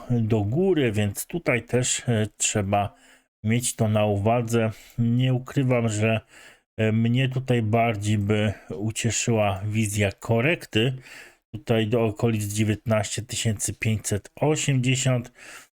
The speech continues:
No ale jeżeli będziemy chcieli wybić, e, do góry, to na tą sytuację też jestem, e, przygotowany, więc tutaj, e, na razie czekam, co się wydarzy, e, w ciągu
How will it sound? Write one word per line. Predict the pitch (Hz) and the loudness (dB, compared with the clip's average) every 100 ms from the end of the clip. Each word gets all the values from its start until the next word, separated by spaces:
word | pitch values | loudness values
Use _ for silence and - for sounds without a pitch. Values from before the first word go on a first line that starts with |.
| _ | _
No | 160 170 | 0 2
ale | 139 127 | 4 2
jeżeli | 107 113 107 | 2 2 2
będziemy | 101 110 110 | 2 2 0
chcieli | - 110 101 | 0 0 2
wybić, | 101 101 104 98 - - | 2 2 0 -2 -2 0
e, | 107 | 0
do | 101 117 117 | 2 0 2
góry, | 113 113 104 101 - - | 2 2 2 0 -4 -4
to | 123 | 0
na | 113 110 | 0 0
tą | 113 95 | -2 -4
sytuację | - 110 104 - 107 | -2 0 0 0 -4
też | - 117 120 - | -2 0 0 0
jestem, | 92 90 - 82 107 - - _ _ _ _ | -2 -4 -6 -6 -6 -12 -20 _ _ _ _
e, | 110 104 | -2 -2
przygotowany, | - - 123 110 - 107 113 131 123 113 | -4 -2 0 0 0 0 2 2 2 2
więc | 110 95 - | 0 -2 -6
tutaj, | 120 120 110 107 - - | -4 0 0 0 -4 -2
e, | 104 104 | 0 2
na | 110 | 2
razie | 117 107 117 98 - - | 0 0 0 -2 -8 -6
czekam, | 135 127 123 110 | -4 0 0 -2
co | - 180 | -2 -2
się | - 135 | 0 2
wydarzy, | 113 98 113 110 110 107 - - - - - _ - | 2 2 0 2 0 -2 -6 -16 -16 -16 -20 _ -4
e, | 113 107 110 107 | 0 2 0 -2
w | - | -2
ciągu | 120 110 110 110 | -2 0 0 0